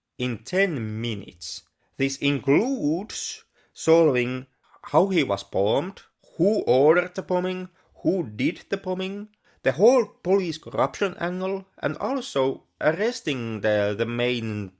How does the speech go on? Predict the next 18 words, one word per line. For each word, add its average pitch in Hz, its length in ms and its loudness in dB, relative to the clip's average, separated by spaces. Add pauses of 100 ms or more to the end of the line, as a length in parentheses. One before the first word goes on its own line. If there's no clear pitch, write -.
(140)
drug 101 360 -2
kingpin 95 600 -10
villain. 90 460 -6 (380)
Uh, 214 220 6
all 262 240 6
of 139 100 0
this 104 320 -4
is, - 140 -8
is 113 200 -8
resolved 110 540 -6
in, 104 140 -12
in 104 120 -12
something 123 240 -8
like 107 280 -10
ten 123 240 -2
or 101 140 -6
fifty - 340 -10
minutes, 101 420 -8